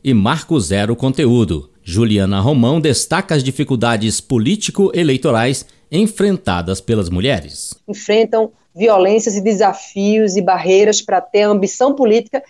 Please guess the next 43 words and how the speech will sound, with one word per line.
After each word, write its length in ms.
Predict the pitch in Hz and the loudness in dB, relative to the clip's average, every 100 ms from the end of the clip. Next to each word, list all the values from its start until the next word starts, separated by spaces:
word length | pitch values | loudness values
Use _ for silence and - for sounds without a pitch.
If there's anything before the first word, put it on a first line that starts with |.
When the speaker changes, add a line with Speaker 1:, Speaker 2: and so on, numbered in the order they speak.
| _ | _
Speaker 2:
e 160 | 240 269 | -2 0
em 120 | 311 - | -2 0
toda 220 | 233 240 | 2 2
a 40 | |
tua, 220 | 254 285 - | 2 0 0
a 100 | 233 | -2
sua 180 | - 247 | 0 2
trajetória, 460 | 233 247 247 220 | 2 2 2 2
inclusive 440 | 233 247 202 233 254 | 2 2 2 0 0
quando 220 | 262 254 | -2 -2
são 200 | 262 254 | 2 2
eleitas. 500 | 247 190 180 170 - _ - | 4 4 2 -2 -12 _ -4
Muito 360 | 202 240 277 | 0 2 2
mais 220 | 247 240 226 | 2 2 2
ainda 300 | 214 226 240 | 2 2 2
quando 240 | 240 233 | 2 2
não 140 | 233 | 2
são 180 | 233 233 | 2 2
eleitas. 480 | 226 202 160 156 160 _ _ - | 4 4 2 -2 -12 _ _ -6
As 240 | 143 185 | -2 0
mulheres 380 | 220 226 214 220 | 2 4 4 2
negras 500 | 214 220 226 240 - _ _ _ 190 | 2 4 4 2 -2 _ _ _ -6
vivenciam 760 | 180 233 240 233 233 233 240 - | 0 2 2 2 2 2 2 0
muito 460 | 208 208 214 311 349 | 0 2 4 2 2
mais 180 | 277 277 | 0 0
concretamente 580 | 240 240 220 220 214 | -2 0 0 0 -2
essa 160 | 220 220 | -2 -4
violência. 600 | 202 220 208 175 170 180 - _ | 0 2 4 0 -4 -10 -16 _
Elas 260 | 214 233 233 | 0 0 0
são 160 | 240 | 0
as 140 | 220 208 | 0 0
mais 340 | 214 220 285 | 0 2 0
subfinanciadas 1200 | - 277 254 285 247 240 220 185 180 190 233 - _ _ - | 0 0 2 2 0 2 2 4 4 2 0 -2 _ _ -4
e 100 | 220 | 0
a 60 | |
gente 200 | 208 240 | 2 0
sabe, 340 | - 190 190 208 | 0 0 2 2
pesquisas 560 | 214 208 - 226 226 | 2 0 -2 0 2
mostram, 360 | 208 185 190 196 | 2 2 0 -2
isso 100 | - | -2
é 20 | |
um 80 | 214 | -2
consenso, 880 | 208 262 254 - 202 208 240 - | 0 0 0 -2 0 2 0 -2